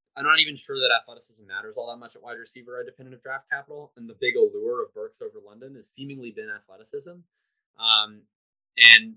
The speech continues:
and that, I don't think that the gap's that large based on what we've seen out of Burks so far. So it, it is London for me at one. Uh, and I, I really, really love this prospect. I, I think he's everything that we wanna see. And, uh,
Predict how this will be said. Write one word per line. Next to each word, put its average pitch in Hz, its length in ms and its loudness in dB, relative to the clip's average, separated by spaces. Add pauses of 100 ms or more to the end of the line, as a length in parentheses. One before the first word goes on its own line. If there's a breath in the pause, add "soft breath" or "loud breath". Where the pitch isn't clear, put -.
(120)
and 113 200 -12
that, 117 320 2
I 117 60 -20
don't 117 140 -20
think 120 120 -20
that 117 120 -20
the 107 80 -20
gap's 110 300 0
that 101 180 -12
large 110 400 -14
based 104 240 -18
on 107 60 -20
what 90 120 -20
we've 101 100 -20
seen 95 300 -20 (100)
out 98 60 -20
of 92 140 -20
Burks 92 260 -20
so 98 180 -20
far. 90 240 -20
So 104 220 -18
it, 104 140 -8
it 110 160 -10
is 127 100 -10
London 101 320 -20
for 92 60 -20
me 92 160 -20
at 90 160 -20
one. 92 320 -20 (420)
Uh, 98 300 -6
and 110 80 -10
I, 110 160 -2
I 110 100 -10 (160)
really, 104 240 -14
really 101 180 -16
love 95 220 -20
this 90 160 -20
prospect. 92 420 -20
I, 95 60 -20
I - 180 -20
think 110 160 -20
he's 101 140 -20
everything 98 340 -16
that 87 100 -20
we 95 120 -20
wanna 95 220 -20
see. 95 340 -18 (260)
And, 98 280 -14
uh, 95 340 -10